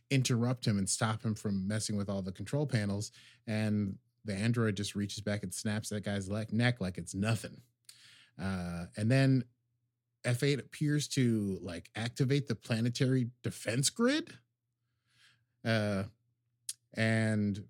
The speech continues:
maybe it's aimed, like, at Mars, I guess, like, instead of out. And then picks up some sort of, like,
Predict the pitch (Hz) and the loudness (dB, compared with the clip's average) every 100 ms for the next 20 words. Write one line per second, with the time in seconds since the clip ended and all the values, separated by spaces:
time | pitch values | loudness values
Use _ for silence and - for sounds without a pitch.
0 | 113 117 131 123 - 104 113 131 120 101 | -2 0 2 0 -2 0 4 4 4 0
1 | - 101 110 120 107 110 143 175 175 180 | -2 -2 -2 0 -2 0 2 2 4 4
2 | 180 185 190 - - - 104 98 98 104 | 4 4 2 2 -2 -2 -2 -2 -4 -2
3 | 101 101 139 208 - - - _ _ _ | -2 0 2 2 0 -8 -14 _ _ _
4 | _ _ _ _ _ _ _ - - - | _ _ _ _ _ _ _ -20 -20 -14
5 | - 113 127 123 143 131 143 131 - 127 | 0 4 6 6 4 2 2 2 0 0
6 | 127 113 110 98 95 | 2 2 2 0 -2